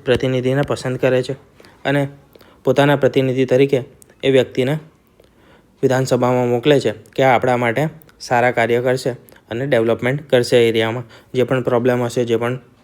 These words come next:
ઇસ્યુ હશે, તેને સોલ્વ કરશે અને સરકાર સામે મૂકશે. તે રીતે મુ-, <clears throat> એવા ઉદ્દેશ્યથી તે માણસને ચૂંટીને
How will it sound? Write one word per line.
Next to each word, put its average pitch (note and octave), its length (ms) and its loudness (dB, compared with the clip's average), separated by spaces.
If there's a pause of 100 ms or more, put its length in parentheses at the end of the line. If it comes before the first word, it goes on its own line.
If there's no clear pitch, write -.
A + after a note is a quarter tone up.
(380)
ઇસ્યુ C3 320 2
હશે, C#3 260 -2 (260)
તેને B2+ 260 0 (180)
સોલ્વ B2 300 2
કરશે A2+ 300 -2
અને A#2 220 -4 (880)
સરકાર B2+ 380 0
સામે B2 260 -2
મૂકશે. A2+ 360 -4 (200)
તે B2 120 2
રીતે A#2 300 -4 (140)
મુ-, A#2+ 260 -8 (600)
<clears throat> - 640 -10
એવા C3 180 6
ઉદ્દેશ્યથી A#2+ 560 2
તે D#3+ 160 0
માણસને A#2 420 -2
ચૂંટીને C3 400 -2